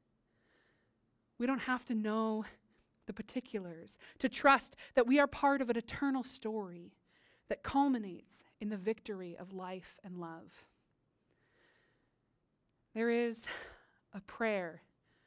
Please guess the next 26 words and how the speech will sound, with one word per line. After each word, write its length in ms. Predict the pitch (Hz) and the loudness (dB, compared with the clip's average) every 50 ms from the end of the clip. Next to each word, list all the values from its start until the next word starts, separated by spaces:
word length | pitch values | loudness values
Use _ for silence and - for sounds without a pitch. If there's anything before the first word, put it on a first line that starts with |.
| _ _ _ _ _ _ _ _ _ _ _ _ _ _ _ - | _ _ _ _ _ _ _ _ _ _ _ _ _ _ _ -2
that 120 | 208 202 | 0 2
I 80 | 214 220 | 2 2
return 500 | 233 254 247 - - 233 226 226 226 214 | 2 0 -2 -4 -4 -2 -2 -2 -2 -4
to 220 | 220 - 196 185 | -6 -8 -10 -10
from 220 | 170 - - 196 180 | -10 -10 -12 -12 -12
time 280 | - - 190 185 190 | -10 -10 -8 -8 -8
to 60 | 190 175 | -10 -12
time 580 | - - 190 185 180 180 175 175 180 185 190 - _ _ _ _ _ _ | -12 -10 -10 -8 -8 -8 -10 -10 -12 -14 -18 -20 _ _ _ _ _ _
when 160 | 208 202 202 | -4 -4 -2
I 80 | 202 208 | -2 -2
don't 260 | 196 214 208 214 - | -2 -4 -4 -4 -6
know 220 | 208 190 196 202 | -6 -4 -4 -4
what 220 | 190 185 190 - - | -6 -6 -8 -8 -8
that 180 | 190 185 - | -8 -8 -8
next 200 | - 190 180 - | -8 -12 -12 -12
step 200 | - - 196 190 - | -10 -10 -10 -8 -8
is 320 | - 196 196 190 190 185 | -8 -8 -8 -8 -8 -10
or 80 | 190 175 | -12 -12
when 140 | 180 180 180 | -10 -10 -10
I 100 | 175 180 | -12 -14
feel 300 | - - 214 208 208 202 | -12 -8 -6 -6 -4 -4
like 180 | 196 185 - | -6 -8 -8
I 40 | 175 | -10
have 300 | 165 - - 202 196 - _ | -12 -10 -10 -10 -10 -10 _
to 80 | - | -10
know 320 | 175 175 175 180 175 175 | -8 -6 -6 -6 -6 -8